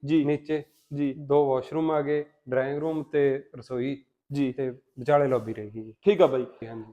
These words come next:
Speaker 1: ਆ ਵੀਰੇ, ਪੱਥਰ ਫਿਰ ਕਿਹੜਾ ਲਾਇਆ, ਟਾਇਲ ਵਗੈਰਾ ਕਿਹੜੀ ਲਾਈ ਆ ਜੀ, ਇਹ ਵੀ ਦੱਸੋ?
Speaker 2: ਇਹ ਟਾਇਲ ਜੀ, ਇਹ ਭੁੱਚੋ ਤੋਂ ਲਿਆਂਦਾ ਪੱਥਰ ਜੀ।
Speaker 1: ਅੱਛਾ ਵੀਰੇ।
Speaker 2: ਹਾਂਜੀ।
Speaker 1: ਕੀ ਭਾਅ ਨੂੰ ਮਿਲ ਗਿਆ ਸੀਗਾ ਵੀਰੇ ਇਹ?
Speaker 2: ਇਹ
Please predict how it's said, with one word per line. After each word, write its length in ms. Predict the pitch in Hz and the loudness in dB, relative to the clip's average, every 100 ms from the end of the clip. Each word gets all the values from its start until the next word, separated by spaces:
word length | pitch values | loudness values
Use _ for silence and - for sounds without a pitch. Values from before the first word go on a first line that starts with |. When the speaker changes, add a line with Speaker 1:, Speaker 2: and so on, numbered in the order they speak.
| - | 6
Speaker 1:
ਆ 60 | |
ਵੀਰੇ, 160 | 220 277 | 8 10
ਪੱਥਰ 320 | 254 240 254 | 8 10 10
ਫਿਰ 140 | 247 240 | 12 10
ਕਿਹੜਾ 200 | 240 254 | 10 10
ਲਾਇਆ, 200 | 240 214 | 10 8
ਟਾਇਲ 240 | 214 208 | 8 8
ਵਗੈਰਾ 240 | 202 208 208 | 8 4 4
ਕਿਹੜੀ 220 | 208 220 | 2 2
ਲਾਈ 220 | 220 190 | 2 2
ਆ 60 | 185 | 0
ਜੀ, 140 | 180 | 0
ਇਹ 80 | 185 | -2
ਵੀ 80 | 185 | -2
ਦੱਸੋ? 320 | 185 160 160 _ _ _ _ _ - | -4 -6 -10 _ _ _ _ _ -6
Speaker 2:
ਇਹ 240 | 170 180 | 0 0
ਟਾਇਲ 360 | 190 190 170 170 | 0 0 0 2
ਜੀ, 240 | 170 175 175 170 - - _ _ _ _ | 2 2 2 -2 -14 -20 _ _ _ _
ਇਹ 180 | 202 180 | 2 2
ਭੁੱਚੋ 320 | 196 - 156 | 2 2 2
ਤੋਂ 100 | 139 | 2
ਲਿਆਂਦਾ 300 | 143 165 147 | 2 2 2
ਪੱਥਰ 320 | 143 - 151 | 0 0 0
ਜੀ। 120 | 151 147 - | 0 -2 -4
Speaker 1:
ਅੱਛਾ 200 | 160 165 | -2 0
ਵੀਰੇ। 220 | 139 143 | 0 0
Speaker 2:
ਹਾਂਜੀ। 360 | 143 135 120 117 - _ _ _ _ | 0 0 0 -4 -8 _ _ _ _
Speaker 1:
ਕੀ 140 | 214 220 | 0 6
ਭਾਅ 160 | 262 | 10
ਨੂੰ 100 | 247 | 10
ਮਿਲ 140 | 233 226 | 10 10
ਗਿਆ 160 | 226 | 8
ਸੀਗਾ 180 | 208 220 | 8 6
ਵੀਰੇ 220 | 233 247 | 6 6
ਇਹ? 60 | 240 - - - - | 4 0 -10 -20 -4
Speaker 2:
ਇਹ 340 | 175 185 190 | 2 4 4